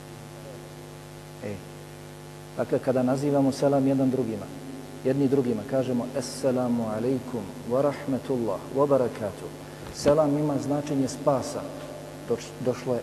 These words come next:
esselam, općenito. Određeni član je za istigrak, za sveobuhvatnost. Selam od svega, spas od svega. Pa onaj koji ti naziva selam, želi ti spas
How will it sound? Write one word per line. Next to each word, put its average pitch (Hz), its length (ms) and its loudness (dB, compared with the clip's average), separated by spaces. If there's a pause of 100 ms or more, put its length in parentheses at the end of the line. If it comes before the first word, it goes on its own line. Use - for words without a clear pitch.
(120)
esselam, 113 520 -2 (920)
općenito. - 540 -4 (1000)
Određeni 113 400 0 (140)
član 123 240 2
je 113 60 0
za 120 140 -2 (100)
istigrak, 120 560 -2 (140)
za 113 80 -2 (100)
sveobuhvatnost. 110 760 -4 (300)
Selam 135 340 0
od 139 60 -2 (120)
svega, 104 220 -4 (400)
spas 160 260 -2
od 127 140 -2
svega. - 180 -4 (840)
Pa 127 80 0
onaj 151 260 4
koji 147 140 6
ti 147 140 0
naziva 135 420 4
selam, 143 400 4 (600)
želi 143 240 4
ti 135 180 0
spas 156 460 4